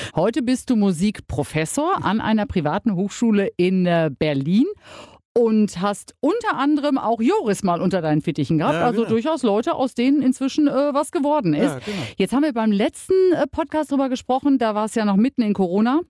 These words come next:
Speaker 2: Mhm.
Speaker 1: Dass du natürlich froh warst, dass du diesen Job hast. Inzwischen gehst du auch mit deiner Frau Lilly Darb aber wieder auf Tour und wahrscheinlich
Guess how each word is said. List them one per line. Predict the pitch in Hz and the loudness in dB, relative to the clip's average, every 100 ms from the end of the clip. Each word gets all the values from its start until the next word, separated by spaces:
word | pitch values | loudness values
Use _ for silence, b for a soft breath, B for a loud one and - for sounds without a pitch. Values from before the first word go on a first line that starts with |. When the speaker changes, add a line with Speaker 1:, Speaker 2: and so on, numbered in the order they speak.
| _ | _
Speaker 2:
Mhm. | 127 107 117 _ _ - - | -8 -8 -12 _ _ -14 -4
Speaker 1:
Dass | 170 | -2
du | 196 | 0
natürlich | 175 160 180 - | 0 0 -2 0
froh | 202 226 | -2 0
warst, | 139 131 - | -2 -4 -4
dass | 147 | -4
du | - | -2
diesen | 143 139 156 147 - - 147 | -2 0 0 0 -4 -12 -4
Job | 175 - 180 | -4 -4 -6
hast. | 254 - | -6 -4
Inzwischen | - 180 - 214 302 349 226 | -2 -2 0 -2 0 0 0
gehst | 226 - | -2 -2
du | 262 | 0
auch | 202 | 2
mit | 226 214 | 0 0
deiner | 214 196 | 0 -2
Frau | - 208 | -2 -2
Lilly | 202 202 196 | 2 0 2
Darb | 180 190 | 0 0
aber | - 175 165 | -2 -2 0
wieder | 175 160 B B B - | 0 0 B B B -4
auf | 175 - | -4 -2
Tour | - 240 262 - | 0 2 2 0
und | 202 196 - | 0 -2 -6
wahrscheinlich | 160 151 180 - 196 185 202 | -12 -4 -4 -4 -4 -2 -2